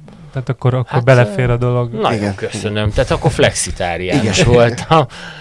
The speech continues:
Speaker 2: Ö, és ez, ö, ja, és igen, igen, még, még, ö, ö, a flexitáriánusságomat kiegészítendő, hogy halat viszont ettem. És akkor, ö, március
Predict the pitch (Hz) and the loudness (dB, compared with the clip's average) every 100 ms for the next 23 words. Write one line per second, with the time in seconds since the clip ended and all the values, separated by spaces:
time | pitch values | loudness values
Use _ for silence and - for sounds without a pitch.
0 | 196 190 175 - 139 - 127 131 127 127 | -12 -12 -12 -16 -18 -10 -6 -4 -4 -2
1 | 127 - _ 151 143 135 117 - - 127 | -2 -4 _ -2 0 2 0 -2 -2 -2
2 | 117 - 127 123 120 151 170 135 151 123 | -2 -2 -2 0 0 0 2 2 0 0
3 | 113 110 101 117 104 107 110 101 104 110 | 0 -4 -4 -2 -4 -6 -8 -8 -8 -8
4 | 98 110 107 98 107 127 120 - 139 - | -4 -2 -2 -4 -8 -6 -6 -6 -12 -6
5 | 101 98 101 104 - - 98 101 98 95 | -4 -4 -8 -10 -10 -10 -10 -10 -10 -12
6 | - 101 92 92 - 98 - 104 107 101 | -8 -8 -6 -10 -10 -12 -10 -8 -6 -6
7 | - 117 98 - - 87 - 85 85 87 | -4 -4 -4 -6 -16 -18 -16 -16 -14 -16
8 | - _ - 104 _ _ _ _ - _ | -16 _ -20 -20 _ _ _ _ -20 _
9 | 90 104 - - 90 98 90 87 92 107 | -10 -10 -12 -16 -12 -12 -10 -14 -8 -8
10 | 95 - 95 - | -8 -14 -18 -16